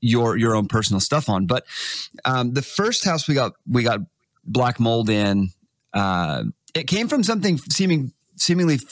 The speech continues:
fairly innocuous. Um, there was one tile on the, the roof, the roof tiles, that wasn't in place, it slipped, which, which happens with, uh, with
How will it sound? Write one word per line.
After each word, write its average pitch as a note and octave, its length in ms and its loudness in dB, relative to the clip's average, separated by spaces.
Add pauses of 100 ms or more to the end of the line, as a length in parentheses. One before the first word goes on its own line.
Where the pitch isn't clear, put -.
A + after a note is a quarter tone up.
(440)
fairly D3 220 2
innocuous. A2 640 0 (100)
Um, G2 640 0 (360)
there C3+ 200 2
was C3 180 0
one E3+ 640 0 (140)
tile B2 520 -2 (260)
on B2 180 2
the, A#2+ 160 2
the A#2 200 -2
roof, A#2 480 -2
the A#2+ 140 -2
roof A#2+ 180 2
tiles, G2 380 0 (720)
that C3+ 380 0 (480)
wasn't C#3+ 580 0 (140)
in C3 400 2
place, - 580 -2 (500)
it A#2 240 -2
slipped, - 480 -2
which, C#3+ 360 0
which A#3 200 -2
happens C#3+ 520 0
with, C3+ 300 -2
uh, G#2 380 0 (180)
with A2 400 -2